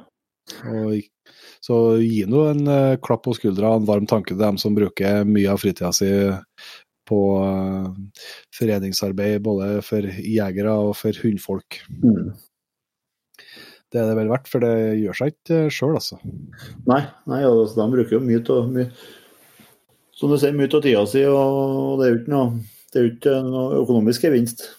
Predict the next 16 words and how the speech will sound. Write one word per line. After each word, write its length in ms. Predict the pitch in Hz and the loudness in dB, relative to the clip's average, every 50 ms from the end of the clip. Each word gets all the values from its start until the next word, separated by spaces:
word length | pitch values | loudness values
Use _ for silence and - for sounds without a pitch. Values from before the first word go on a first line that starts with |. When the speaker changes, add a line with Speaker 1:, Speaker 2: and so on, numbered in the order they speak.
| _ _ - | _ _ -8
Speaker 2:
man 120 | 143 135 113 | -6 -6 0
får 180 | 123 131 113 107 | 2 2 2 2
av 80 | 104 101 | 2 0
det. 80 | - 131 | -4 -6
Speaker 1:
Nei, 100 | 156 156 - | -8 -10 -10
Speaker 2:
Så 220 | _ _ - 135 | _ _ 0 0
det, 80 | 127 123 | 2 2
Speaker 1:
nei, 80 | 120 117 117 | 0 0 -2
jeg 180 | 113 110 135 131 | -2 -4 -8 -12
tror 120 | - 127 131 | -14 -18 -20
ikke 160 | - - - | -18 -18 -20
det. 80 | 131 - _ _ _ _ - _ _ _ _ _ _ _ _ - - | -20 -20 _ _ _ _ -20 _ _ _ _ _ _ _ _ -10 -6
Speaker 2:
det, 100 | 120 117 110 110 110 110 110 110 110 110 110 110 110 110 110 110 113 113 | -4 -2 -2 -2 -2 -2 -4 -4 -6 -6 -8 -8 -8 -8 -8 -8 -6 -2
det 140 | 113 117 113 | 2 2 4
har 100 | 113 113 | 4 4
vært 180 | 117 104 101 | 2 2 4